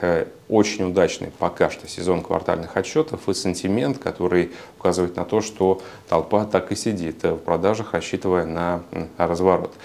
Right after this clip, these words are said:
Очень интересный момент заключается в том, что даже если покупать S and P индекс на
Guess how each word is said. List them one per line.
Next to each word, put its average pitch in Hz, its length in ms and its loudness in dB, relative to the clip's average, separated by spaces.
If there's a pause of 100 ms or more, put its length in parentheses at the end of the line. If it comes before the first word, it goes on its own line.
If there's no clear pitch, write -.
(400)
Очень 135 260 4
интересный 139 340 4
момент 135 240 2
заключается 117 480 2
в - 40 -18
том, 151 180 2
что - 160 0
даже 113 400 4
если 107 640 4
покупать 107 480 2
S 95 160 -4
and 107 160 0
P 92 80 -2
индекс 82 460 -6
на 90 260 2